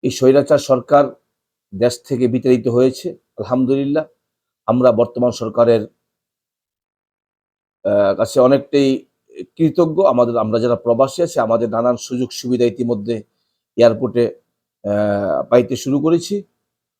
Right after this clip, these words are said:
তো আমরা দোয়া করি বর্তমান সরকারের জন্য, আল্লাহ যেন তাদেরকে তৌফিক দেয় দেশকে সুন্দর, সঠিকভাবে পরিচালনা করার জন্য। সবাই ভালো থাকবেন, সুস্থ থাকবেন।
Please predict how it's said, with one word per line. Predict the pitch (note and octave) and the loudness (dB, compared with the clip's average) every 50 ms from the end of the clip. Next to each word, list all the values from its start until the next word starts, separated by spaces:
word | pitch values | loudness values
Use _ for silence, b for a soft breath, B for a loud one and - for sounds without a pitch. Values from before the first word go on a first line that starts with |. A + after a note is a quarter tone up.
| _ _ _ _ _ _ - | _ _ _ _ _ _ -2
তো | A2+ | 0
আমরা | G#2+ A2 A2+ A#2 A#2 | 0 0 2 2 4
দোয়া | A#2 A#2 A2 G2+ G2 G#2+ A#2 A#2 G#2+ | 4 4 4 2 2 4 4 4 4
করি | B2 C#3+ D#3 D3+ | 2 -2 -2 -2
বর্তমান | B2 A2+ - - A2 A2+ | -4 -4 -6 -6 -8 -8
সরকারের | G#2 - A2 G2 - - G#2+ G#2+ G#2+ G2+ | -6 -6 -8 -10 -6 -6 -6 -6 -4 -6
জন্য, | G#2+ G#2+ G#2+ G#2 | -6 -6 -6 -6
আল্লাহ | G2+ G2+ G2+ | -6 -6 -6
যেন | G2 G#2+ G2+ | -6 -8 -8
তাদেরকে | G#2 G#2 G#2 A2 G#2 A2+ | -8 -8 -8 -8 -10 -8
তৌফিক | G2 B2+ C#3 C3 - G3 F3+ D#3 | -4 -4 -4 -4 -4 -8 -8 -2
দেয় | C#3+ F#3 D#3+ | -2 -2 0
দেশকে | A#2+ B2+ B2 - - - C3+ | 0 -2 -2 -2 -6 -10 -12
সুন্দর, | A2 - - C3+ C#3 C3+ B2+ C3 C3 B2+ B2+ A#2+ - _ _ _ _ _ _ _ _ _ _ _ | -12 -10 -8 -6 -4 -4 0 2 4 4 2 2 -4 _ _ _ _ _ _ _ _ _ _ _
সঠিকভাবে | - - C3 A2+ - F#3+ E3+ C3+ B2 C#3 B2+ A#2+ | -12 -12 -10 -6 -4 -4 -4 -2 0 0 0 0
পরিচালনা | G#2+ G2 A#2+ A2+ - - A2+ A2 A2 | -2 -2 -4 -6 -6 -8 -8 -8 -6
করার | G#2+ A2 A2+ A#2 A#2+ | -4 -2 -2 -2 -2
জন্য। | A#2 C#3 D3 D#3 D#3+ E3+ E3 _ _ _ _ _ _ _ _ _ _ _ _ _ _ _ _ _ _ _ - | -2 -6 -6 -6 -8 -12 -16 _ _ _ _ _ _ _ _ _ _ _ _ _ _ _ _ _ _ _ -8
সবাই | - A2+ G#2+ A2+ A2 G2+ G2+ _ _ _ _ _ _ - - | -6 -2 0 0 0 0 -4 _ _ _ _ _ _ -4 0
ভালো | A2 A#2+ C3 | 2 2 2
থাকবেন, | C3 D#3 D3+ D#3 E3+ F3+ F3 | 2 0 -2 0 0 0 -2
সুস্থ | D#3 - - B2+ - - | -2 -8 -10 -12 -10 -10
থাকবেন। | D3 B2 D#3 D#3+ D3+ D#3+ F3+ F#3 F#3 F#3+ G3 | -4 -2 -2 -2 0 0 0 0 -2 -6 -16